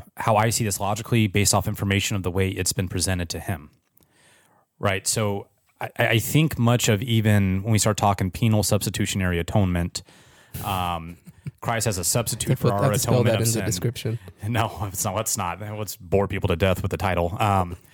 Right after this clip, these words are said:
Speaker 2: No, I mean
Speaker 1: but
Speaker 2: the description. Bury it down there.
Speaker 1: Yeah,
Speaker 2: This is how
Speaker 1: yeah.
Speaker 2: you spell
Speaker 1: Oh, yeah, yeah, yeah.
Speaker 2: This is how you spell it.
Speaker 1: Yeah, yeah. Um, but, but, but, but if you misunderstand much of the loaded Hebrew behind this,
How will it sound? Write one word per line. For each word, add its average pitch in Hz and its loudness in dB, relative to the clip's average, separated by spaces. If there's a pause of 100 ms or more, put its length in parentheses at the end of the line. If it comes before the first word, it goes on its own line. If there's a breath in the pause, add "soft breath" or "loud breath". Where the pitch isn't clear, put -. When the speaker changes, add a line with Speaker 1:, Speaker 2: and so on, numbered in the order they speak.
(200 loud breath)
Speaker 2:
No, 147 4
I 127 4
mean 165 4
Speaker 1:
but 139 4
Speaker 2:
the 117 -2
description. 123 -2
Bury 123 0
it 117 -6
down 123 -2
there. 120 -2
Speaker 1:
Yeah, 131 2
Speaker 2:
This - 2
is - 2
how 143 4
Speaker 1:
yeah. 143 4
Speaker 2:
you 143 2
spell 139 2
Speaker 1:
Oh, 147 2
yeah, 139 0
yeah, 131 0
yeah. 113 0
Speaker 2:
This 185 2
is - 2
how 196 4
you 151 2
spell 180 2
it. - 0
Speaker 1:
Yeah, 160 4 (300)
yeah. 123 0
Um, 107 -4 (540 loud breath)
but, 139 2
but, 131 2 (360)
but, 147 0
but 123 -2 (840)
if 123 0
you 131 6
misunderstand 110 4 (1300)
much 117 2
of 98 2
the 98 2
loaded 107 4 (340)
Hebrew 101 0
behind 87 -2
this, - -6